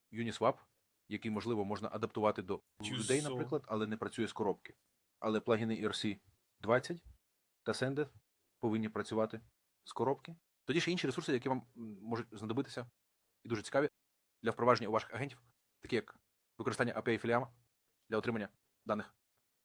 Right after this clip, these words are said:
Speaker 1: T V L, наприклад. Таким чином, агент може насправді отримати корисні метрики. І ще один — A P I CoinGecko для відстеження цін. Отже, це деякі з доступних ресурсів, але їх багато.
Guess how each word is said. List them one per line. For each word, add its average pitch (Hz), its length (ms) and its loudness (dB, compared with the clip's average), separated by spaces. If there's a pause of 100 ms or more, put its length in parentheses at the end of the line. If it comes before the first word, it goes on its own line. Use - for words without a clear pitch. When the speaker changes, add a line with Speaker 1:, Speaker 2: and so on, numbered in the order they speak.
(360)
Speaker 1:
T 120 60 -4
V 127 40 4
L, 131 120 2 (500)
наприклад. 135 280 -4 (460)
Таким 131 180 -4
чином, 113 200 0 (340)
агент 127 240 0 (360)
може 113 160 -4
насправді 110 320 2 (440)
отримати 113 300 -4 (440)
корисні 123 260 2
метрики. - 260 -2 (440)
І 117 60 -10
ще 143 120 4
один — 101 160 2 (360)
A 117 120 -4
P - 20 4
I 117 120 2
CoinGecko 117 320 -2 (460)
для 113 80 0
відстеження 113 320 0
цін. 98 160 -8 (340)
Отже, 101 220 -6
це 110 120 -4
деякі 101 280 -2
з 95 60 -8
доступних 104 460 -8
ресурсів, 180 400 -6
але 107 200 0
їх 113 140 -2
багато. 101 340 -4